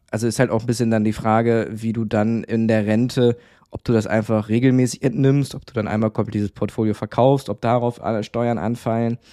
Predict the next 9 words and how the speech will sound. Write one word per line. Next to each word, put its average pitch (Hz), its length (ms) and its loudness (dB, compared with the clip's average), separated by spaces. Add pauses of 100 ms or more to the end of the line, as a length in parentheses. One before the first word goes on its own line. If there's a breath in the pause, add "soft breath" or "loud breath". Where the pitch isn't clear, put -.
(540 soft breath)
Ähm, 107 420 2 (220)
gibt 127 180 -2
ja 127 80 6
super 120 260 0
viele 117 380 2
Use 113 300 -4
Cases 101 500 -2
dann 101 220 -2
letztendlich. 104 720 0